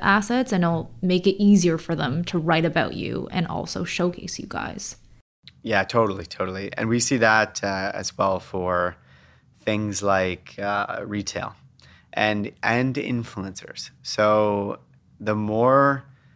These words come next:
Speaker 2: professional you can be online with your website, um, the more likely they'll go, "Oh, th-, this is the real deal. They're ready to rock."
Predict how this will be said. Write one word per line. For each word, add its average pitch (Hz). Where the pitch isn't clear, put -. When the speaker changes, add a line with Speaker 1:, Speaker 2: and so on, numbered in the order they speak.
Speaker 2:
professional 143
you 139
can 139
be 135
online 120
with 110
your 107
website, 107
um, 101
the 104
more 117
likely 110
they'll 98
go, 104
"Oh, 104
th-, 98
this -
is 113
the 107
real 98
deal. 101
They're 98
ready 104
to -
rock." 98